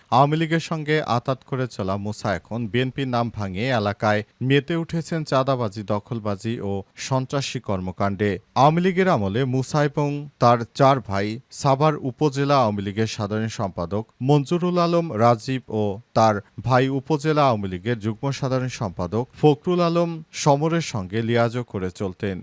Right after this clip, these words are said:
সে সময় চাঁদাবাজি এবং সন্ত্রাসী কার্যক্রম করতেন মিলেমিশেই। পাঁচই আগস্টের পর রাজীব, সমর দুই ভাইয়ের সেই মাফিয়াতন্ত্র এখন পাঁচ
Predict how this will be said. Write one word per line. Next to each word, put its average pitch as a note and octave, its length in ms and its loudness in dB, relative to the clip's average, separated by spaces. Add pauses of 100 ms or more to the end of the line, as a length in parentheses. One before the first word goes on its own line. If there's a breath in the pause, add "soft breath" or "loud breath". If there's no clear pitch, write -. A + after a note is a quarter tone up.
সে - 220 -8
সময় G2 360 -6
চাঁদাবাজি B2 580 -2
এবং G#2 260 -6
সন্ত্রাসী A2+ 560 -6 (220 soft breath)
কার্যক্রম D#3 600 2
করতেন A#2+ 480 -6
মিলেমিশেই। G2+ 760 -4
পাঁচই A2+ 320 -2
আগস্টের C3 500 -4
পর F2+ 240 -2 (260 soft breath)
রাজীব, C3 460 4 (200)
সমর C#3 420 0 (200)
দুই C3+ 180 4
ভাইয়ের D3 340 0
সেই G#2 300 -2 (260)
মাফিয়াতন্ত্র B2 800 0 (160)
এখন G#2 240 -6 (180)
পাঁচ A2+ 200 2